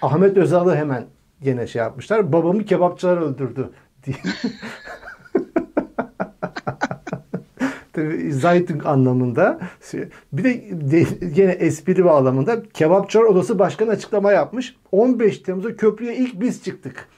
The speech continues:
<laughs> diye vaziyeti kurtarmak için. Bu da espri bağlamında. Ee, <laughs> ve kebapçı teröristler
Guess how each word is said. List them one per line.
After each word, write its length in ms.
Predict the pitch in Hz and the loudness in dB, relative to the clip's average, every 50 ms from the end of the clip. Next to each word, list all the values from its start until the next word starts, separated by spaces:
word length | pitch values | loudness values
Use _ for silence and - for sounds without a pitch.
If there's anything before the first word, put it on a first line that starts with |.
| _ | _
<laughs> 200 | _ - - - | _ -14 -12 -6
diye 160 | - 196 131 - - - - | -4 -4 -4 -4 -6 -4 0
vaziyeti 460 | 214 185 139 - 147 - - - - | 0 0 0 -2 -4 -6 -8 -12 -10
kurtarmak 680 | - 185 170 151 - - - - - - - - - - | -10 -10 -10 -10 -10 -10 -8 -8 -6 -6 -6 -6 -6 -10
için. 360 | 202 - - - 127 127 - - _ - 262 269 - - - | -14 -12 -10 -10 -12 -12 -12 -14 _ -8 -8 -8 -10 -10 -6
Bu 60 | 180 | -4
da 60 | 165 - | -2 -2
espri 560 | - 170 147 - - - 180 170 180 170 151 | 0 -2 -2 -4 -2 -2 0 0 0 0 2
bağlamında. 680 | 160 143 135 135 139 139 139 143 147 147 202 254 285 - - - - - - - - | 2 2 2 2 0 0 -2 -2 -2 -2 -2 -2 -2 -6 -12 -18 -20 -20 -20 -10 -4
Ee, 280 | 143 151 143 139 139 - - - - - - - - - - - - | 0 2 2 2 2 0 -2 -8 -4 -2 -2 -2 -2 -6 -14 -20 -20
<laughs> 540 | - - - 185 185 - 254 262 233 - 180 | -20 -14 -12 -12 -12 -10 -10 -12 -8 -2 0
ve 160 | 220 247 - - - _ | 0 0 0 -4 -10 _
kebapçı 540 | - 165 165 160 196 202 196 - 294 262 - | -2 0 2 4 2 2 2 0 -4 -4 0
teröristler 480 | - 202 196 196 190 - - 247 262 | 4 4 4 4 4 2 0 0 -2